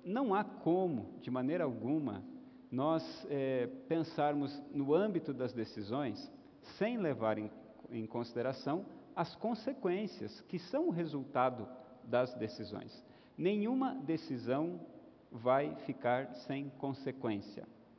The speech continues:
E isso você sabe muito bem. Quem sabe você tenha aprendido isso de uma maneira até mais,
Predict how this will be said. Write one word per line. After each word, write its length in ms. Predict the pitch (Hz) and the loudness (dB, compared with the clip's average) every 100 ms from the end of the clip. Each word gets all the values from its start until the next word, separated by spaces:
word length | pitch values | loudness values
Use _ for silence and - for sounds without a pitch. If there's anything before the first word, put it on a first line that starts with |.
| - | -6
E 100 | 123 | -2
isso 200 | 151 151 | 0 -2
você 240 | 185 190 196 | -4 -4 -2
sabe 280 | 151 143 | 0 0
muito 240 | 135 135 139 | 0 -2 -4
bem. 220 | 127 98 - - - - - | -6 -8 -12 -20 -20 -8 0
Quem 120 | 135 | 0
sabe 400 | 131 135 127 117 - - | 4 4 4 -2 -6 -12
você 840 | 117 120 120 - 131 127 113 107 - - | -4 -4 -2 0 2 4 2 -2 -10 -4
tenha 200 | 135 139 | 0 2
aprendido 840 | 131 139 143 143 139 131 160 147 127 | 2 0 2 2 2 2 2 2 0
isso 320 | 131 - 107 | -2 -4 -8
de 160 | 110 | -2
uma 100 | 120 | 0
maneira 320 | 123 117 120 117 | 0 2 2 0
até 220 | 120 120 | 0 0
mais, 520 | 113 113 113 - | 2 0 -2 -6